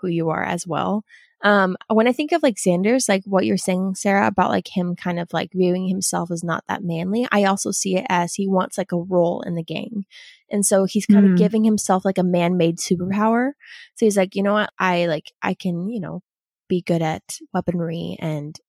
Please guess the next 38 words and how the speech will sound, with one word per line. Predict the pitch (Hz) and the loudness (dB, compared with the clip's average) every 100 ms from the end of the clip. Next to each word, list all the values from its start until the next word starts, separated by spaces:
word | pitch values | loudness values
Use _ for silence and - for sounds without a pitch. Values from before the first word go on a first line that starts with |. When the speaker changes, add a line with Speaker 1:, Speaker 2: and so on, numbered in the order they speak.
| _ _ _ _ - | _ _ _ _ -16
Speaker 1:
like, | - | -16
combat | - 170 160 151 151 - | -8 -6 -2 -2 -4 -6
and, | 170 | -10
like, | 156 | -10
things | 170 165 156 | -8 -8 -6
like | 156 | -6
that," | - 156 - | -6 -6 -6
and | 359 180 180 | -6 -8 -8
kind | - 175 | -10 -8
of | 165 | -8
have | - 165 | -6 -8
a | 170 | -6
role | 170 151 175 | -2 -2 -2
in | 165 | -4
that | 151 151 - | -6 -8 -4
sense. | 196 214 233 - - - - - - | -2 -2 -4 -6 -10 -20 -20 -14 -2
Um, | 190 170 - 196 | 2 2 0 -2
so | 208 | -2
it's | 202 | 0
really | 202 202 | 2 2
interesting | 190 185 - 180 | 0 -2 -4 -6
to | 170 | -4
see | - 165 156 165 - _ _ _ | -4 -2 -2 -6 -12 _ _ _
him | 196 180 | -2 0
choosing | - 170 156 143 | 2 2 0 -6
that | 143 - - | -6 -6 -4
as | 156 - | -4 -2
well | 151 | -4
on, | 73 - 165 | -2 -2 -2
like, | 156 | -2
a | 170 | -4
different | 160 165 - 147 | -4 -6 -6 -6
scale | - - 139 151 | -6 -4 -4 -2
rather | 160 156 | -2 -4
than | 156 143 | -6 -10
just, | 151 151 | -8 -10
like, | - - | -12 -12
masculinity. | - - - - - 214 214 | -12 -12 -12 -14 -12 -12 -12